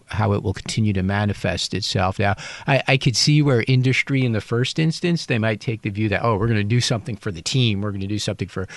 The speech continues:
for Taiwan, for the public good, for, for, uh, public health." Uh, but, uh, I, I, I would strongly discourage the government and, and industry from, uh, participating. I, I, you gotta negotiate from a position of strength, not a position of desperation.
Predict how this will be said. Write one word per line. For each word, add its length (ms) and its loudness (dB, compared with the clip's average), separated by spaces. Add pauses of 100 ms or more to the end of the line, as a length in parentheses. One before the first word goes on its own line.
(140)
for 100 0
Taiwan, 580 0
for 100 -8
the 80 -6
public 400 2
good, 260 2
for, 260 -6
for, 280 -6 (400)
uh, 180 -2
public 340 0
health." 400 6 (300)
Uh, 800 2 (120)
but, 300 0
uh, 60 2
I, 340 0
I, 240 0
I 100 0
would 200 -2
strongly 760 0
discourage 720 -4
the 80 -6
government 640 -2
and, 260 -2
and 140 -2
industry 500 0
from, 440 -4
uh, 100 -6
participating. 840 -2 (200)
I, 120 2
I, 100 0
you 80 4
gotta 160 4
negotiate 480 2
from 160 -4
a 60 0
position 440 -2
of 120 -4
strength, 420 -2
not 180 -2
a 60 -6
position 500 -6
of 80 -6
desperation. 800 -4